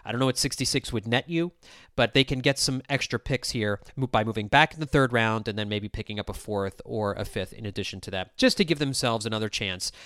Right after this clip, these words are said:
uh, at a, uh, at a lottery ticket here in this draft. But certainly, what a ridiculous thing.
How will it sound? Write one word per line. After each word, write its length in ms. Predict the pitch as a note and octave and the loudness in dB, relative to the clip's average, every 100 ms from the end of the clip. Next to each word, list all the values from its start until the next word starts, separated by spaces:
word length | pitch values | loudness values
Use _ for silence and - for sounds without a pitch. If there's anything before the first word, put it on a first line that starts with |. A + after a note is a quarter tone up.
| - - | -20 -6
uh, 240 | G#2+ G2+ F#2+ A2+ - | -2 0 -2 -8 -6
at 140 | B2 | -2
a, 180 | G#2+ G2+ | 0 0
uh, 100 | G2+ | 0
at 120 | A#2 A#2+ | 0 0
a 20 | |
lottery 320 | G#2 G2+ F#2+ | 0 -2 -4
ticket 300 | - G#2 G2 | -6 -6 -6
here 180 | G#2+ F#2 | -4 -2
in 160 | G#2 | -4
this 180 | G2+ F#2 | -6 -6
draft. 360 | - F#2+ E2+ - | -2 -2 -2 0
But 160 | A#2 - _ _ _ _ _ _ - - | 0 0 _ _ _ _ _ _ -14 0
certainly, 540 | - F3 D3+ A#2+ A#2 D3+ | 4 6 4 0 -2 -2
what 180 | E3 F3+ | 6 8
a 40 | |
ridiculous 540 | D3 A2+ C3 C3+ A#2 - | 8 4 0 0 -2 0
thing. 180 | A#2 | -2